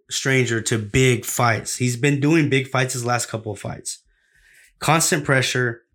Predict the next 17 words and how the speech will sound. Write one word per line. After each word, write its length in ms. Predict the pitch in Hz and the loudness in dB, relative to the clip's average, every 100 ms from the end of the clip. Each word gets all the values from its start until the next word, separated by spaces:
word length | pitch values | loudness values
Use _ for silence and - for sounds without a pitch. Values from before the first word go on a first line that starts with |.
| _ | _
great 200 | 143 160 | 2 4
at 120 | 147 | 2
cutting 260 | 135 131 123 | 2 2 2
off 180 | 123 120 | 0 -2
the 120 | 113 | -2
ring. 320 | 113 113 113 - _ _ _ | 0 0 0 -6 _ _ _
Not 200 | 135 160 | 0 2
your 100 | 175 | 2
typical 380 | 175 185 180 165 | 2 0 0 -2
pressure 360 | 147 151 156 143 | 0 0 0 -2
fighter. 520 | 120 123 120 117 120 _ _ _ | 0 0 2 0 -4 _ _ _
He 120 | 139 | 0
has 200 | 147 120 | 0 0
great, 400 | 107 127 135 147 - - - | -2 2 2 2 0 -2 0
uh, 180 | 123 110 | 0 2
shot 320 | - 139 131 | 2 2 2
selection, 600 | 127 117 113 - 113 107 | 0 0 0 -2 -2 -4